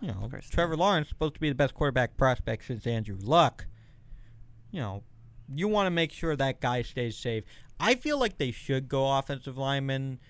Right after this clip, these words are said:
Speaker 1: you know, Evan Neal or Linderbaum at, at, at one,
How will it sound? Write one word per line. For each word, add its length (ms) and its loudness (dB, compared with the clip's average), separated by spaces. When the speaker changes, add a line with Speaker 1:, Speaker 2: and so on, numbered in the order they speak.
Speaker 1:
you 120 -6
know, 200 -2
Evan 380 -2
Neal 400 0
or 140 -2
Linderbaum 1000 0
at, 60 -10
at, 200 -8
at 160 -4
one, 480 -4